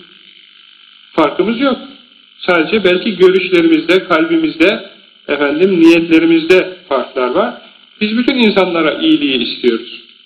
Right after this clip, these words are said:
Herkesin mutlu olmasını istiyoruz. Hatta muhaliflerimizin bile. Herkesin cennete girmesini istiyoruz. İsteğimiz bu. Ahiretini düşünüyoruz. Sadece dünyasını değil, onun için çalışıyoruz.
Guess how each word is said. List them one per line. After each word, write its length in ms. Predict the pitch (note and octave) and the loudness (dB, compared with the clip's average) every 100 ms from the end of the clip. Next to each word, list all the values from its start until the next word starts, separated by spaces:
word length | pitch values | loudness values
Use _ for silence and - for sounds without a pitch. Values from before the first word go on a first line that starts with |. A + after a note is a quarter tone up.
| _ _ | _ _
Herkesin 400 | G3 G#3 E3+ E3+ | -2 0 0 -2
mutlu 240 | G3 G3 G3+ | -4 0 2
olmasını 360 | E3+ C3 C#3+ | 2 -2 -6
istiyoruz. 340 | B2 - C3 B2 | -10 -2 -2 0
Hatta 380 | G3+ G3+ A3 G#3 | -2 -2 0 0
muhaliflerimizin 920 | F#3 G3 G3 F#3+ G3 F#3 F#3 F3+ E3 | 0 0 0 0 2 2 0 -2 -4
bile. 200 | B2 G#2+ - _ _ _ _ _ _ | -6 -10 -16 _ _ _ _ _ _
Herkesin 440 | A#3 B3 F#3 F3+ A3+ | -2 2 2 0 -2
cennete 340 | A3+ A#3 C4 | 0 0 0
girmesini 460 | A3+ F#3+ E3 D#3+ C#3+ | 0 2 0 -2 -6
istiyoruz. 380 | - C#3 B2 - - - | -4 0 0 -2 -14 -4
İsteğimiz 520 | F#3+ - G#3 G#3+ B3 A3+ | -2 2 2 2 -2 -2
bu. 180 | G3 - - _ _ _ _ _ - | -2 -4 -20 _ _ _ _ _ -4
Ahiretini 580 | D3+ G3 G#3+ G#3 C4 | 0 2 2 0 -4
düşünüyoruz. 440 | A#3 - E3 C3 - | -4 -2 -2 -2 -2
Sadece 460 | F3 E3 F3 F3+ D#3+ | -2 -2 -2 -2 -2
dünyasını 600 | E3+ E3+ E3 E3 D#3+ D#3+ | 0 2 0 -2 -4 -2
değil, 260 | A3+ D4+ - - - - | -4 -4 -8 -14 -12 -2
onun 140 | D4+ | 2
için 240 | D4 F#3+ D#3+ | 2 0 -2
çalışıyoruz. 680 | C#3+ - - - - - | -4 -4 -8 -10 -10 -20